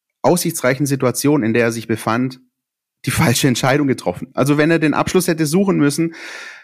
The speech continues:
hat er irgendeinen Querpass versucht, der nicht ankam. Wenn er den, äh, Pass hätte spielen müssen,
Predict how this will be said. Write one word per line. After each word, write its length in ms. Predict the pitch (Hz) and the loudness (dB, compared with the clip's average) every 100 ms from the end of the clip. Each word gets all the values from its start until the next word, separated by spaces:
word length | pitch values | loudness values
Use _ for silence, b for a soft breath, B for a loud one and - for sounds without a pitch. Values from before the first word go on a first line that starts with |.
| B B | B B
hat 160 | 127 | 0
er 100 | 160 | 2
irgendeinen 380 | 151 160 170 165 | 4 4 2 2
Querpass 440 | 160 131 135 139 - | 2 2 2 -2 -2
versucht, 340 | 113 117 110 | 0 0 0
der 80 | 123 | 0
nicht 160 | 117 | 0
ankam. 500 | 113 117 - 92 - | -2 -2 -2 -4 -2
Wenn 140 | 131 139 | 0 0
er 240 | 127 151 | 0 0
den, 360 | 139 139 139 139 | 0 2 2 0
äh, 640 | 135 127 127 87 76 - 107 | 0 0 0 -2 -4 -6 -6
Pass 480 | - 143 156 - - | -2 -2 -2 -6 -4
hätte 220 | 139 135 | -2 -2
spielen 280 | - 165 165 | 0 2 2
müssen, 540 | 156 160 156 151 - | 0 0 0 -2 -6